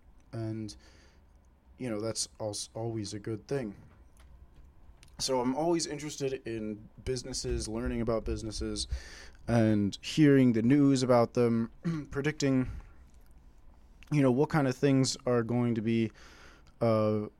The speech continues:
purchased more in the future than they are today, or what things might be invented. I love learning about technology and all that stuff, so, um, you know, it's a, I think it's a constructive interest. It, I think it's, it's, you know, stimulates your,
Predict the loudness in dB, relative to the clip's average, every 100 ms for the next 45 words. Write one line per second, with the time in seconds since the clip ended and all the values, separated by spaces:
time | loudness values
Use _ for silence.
0 | -20 _ -4 2 2 2 0 2 6 8
1 | 8 6 2 -2 0 0 0 0 0 -2
2 | 2 4 4 0 -10 -18 -18 -20 -6 0
3 | 0 -2 0 0 2 0 -2 0 -2 -2
4 | 0 -2 -2 -8 -10 -20 -20 -20 -4 2
5 | 4 2 -2 -4 0 2 2 2 0 -4
6 | -2 2 6 4 2 -2 -4 -8 -20 -20
7 | -4 2 4 4 0 -4 -4 -4 -4 -4
8 | -10 -20 -20 -20 -12 -8 -6 -8 -10 -16
9 | _ -20 _ -4 -2 -2 0 0 -2 -8
10 | -8 -10 -8 -8 -10 -8 -4 -4 4 4
11 | 4 2 2 4 2 4 0 2 -4 -2
12 | -4 -4 -20 -20 -20 -20 -8 -6 -4 -6
13 | -6 -6 -6 -6 -6 -6 -4 -6 -6 -8
14 | -6 -6 -2 0 2 2 2 -2 0 0